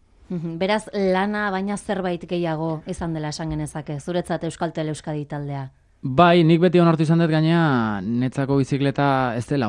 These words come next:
Speaker 2: ogibide soil bat izan, ez? E, disfrutatzen nuen, bueno, kirola izan da, eta, eta beti esaten nien, e, ez dakit,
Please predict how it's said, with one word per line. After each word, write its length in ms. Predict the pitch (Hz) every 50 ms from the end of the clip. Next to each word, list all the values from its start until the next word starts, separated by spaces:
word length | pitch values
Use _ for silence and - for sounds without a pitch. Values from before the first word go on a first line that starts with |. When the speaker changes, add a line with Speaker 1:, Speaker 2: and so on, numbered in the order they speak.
| 107
Speaker 2:
ogibide 460 | 107 113 123 120 117 117 113 113 110 110
soil 220 | - - 127 123 113
bat 140 | 113 107 110
izan, 300 | 107 - - 117 107 104
ez? 160 | 117 123 - -
E, 400 | 110 107 107 104 107 110 104 107 104
disfrutatzen 540 | 113 113 - - 131 110 139 127 - 127 120
nuen, 220 | 120 120 120 120 117 117 117 117 113 113 110 107 - - -
bueno, 300 | - 120 120 120 104 - _ _
kirola 560 | - - 123 123 127 127 123 120 117 113 113 113 117
izan 300 | - - 127 131 139 151
da, 80 | 151 139
eta, 220 | 120 - - 120 113 107 110 110 101 107 107 78 85 - _ _ _ -
eta 200 | 117 - 123 123
beti 220 | 131 123 131 135 135 131 127 123
esaten 260 | - 139 123 123 117
nien, 180 | 120 127 123
e, 100 | 117 113 110 110 110
ez 80 | 110
dakit, 320 | - - 117 107 113 107